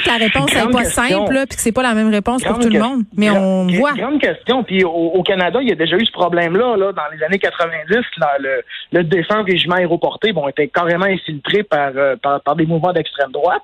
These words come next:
Speaker 1: Ok.
Speaker 2: Euh, ce que je peux dire là-dessus, il y a beaucoup de militaires, bon, qui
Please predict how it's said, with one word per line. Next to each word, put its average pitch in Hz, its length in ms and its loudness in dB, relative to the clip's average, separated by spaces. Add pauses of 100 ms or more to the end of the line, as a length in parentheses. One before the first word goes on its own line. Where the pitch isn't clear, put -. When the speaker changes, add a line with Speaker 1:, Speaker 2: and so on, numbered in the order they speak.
Speaker 1:
Ok. 196 140 -2
Speaker 2:
Euh, 190 760 0
ce - 160 -14
que 269 80 -2
je - 60 -4
peux 269 120 0
dire 311 140 0
là-dessus, 254 640 0 (160)
il 214 80 -10
y 202 60 2
a 208 40 2
beaucoup 269 720 2
de 190 240 2
militaires, 180 540 0
bon, 175 140 0
qui - 120 -4